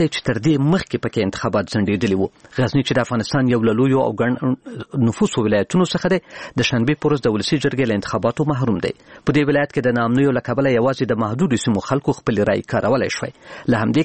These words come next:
کبله د غزني یو شمېر اوسیدونکو د دوی په وینا د دې لپاره چې د ولایت د ټولو سیمو اوسیدونکي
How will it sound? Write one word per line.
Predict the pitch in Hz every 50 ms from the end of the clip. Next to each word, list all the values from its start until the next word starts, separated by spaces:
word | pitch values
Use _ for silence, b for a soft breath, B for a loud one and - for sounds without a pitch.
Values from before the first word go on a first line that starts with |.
| - 170
کبله | 165 175 175 170 - B B B B 127 123
د | 120 104
غزني | 110 98 120 117 107
یو | 101 - -
شمېر | - 110 101 104 -
اوسیدونکو | - - 101 123 151 165 - 170 156 123 117
د | 107 127
دوی | 170 - -
په | 143
وینا | 147 147 143 151 147
د | - - - - - - 120 120 117
دې | 143 147 143
لپاره | 139 - 147 139 143 127 -
چې | 135 107
د | 110 92 107
ولایت | 107 120 127 113 113
د | 117 123 -
ټولو | - 143 117 107 - -
سیمو | - 143 120 104 101
اوسیدونکي | 98 - - 101 95 104 135 156 151 - 151